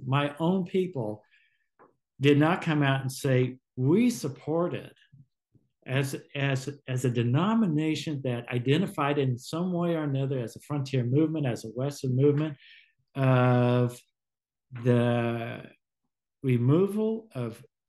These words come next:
indigenous children from their parents at six years old and being put into boarding schools, that we supported this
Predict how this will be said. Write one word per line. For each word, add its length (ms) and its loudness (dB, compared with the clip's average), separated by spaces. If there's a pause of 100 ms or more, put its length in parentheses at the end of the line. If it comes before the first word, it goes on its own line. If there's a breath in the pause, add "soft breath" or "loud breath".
(240)
indigenous 800 -2
children 460 -4
from 320 -4
their 180 0
parents 760 -6 (640)
at 180 2
six 400 0
years 260 6
old 440 0 (180)
and 160 0
being 220 4
put 240 -4
into 180 -2
boarding 300 -2
schools, 500 -16 (480 loud breath)
that 800 4 (320)
we 160 4
supported 840 0
this 480 -18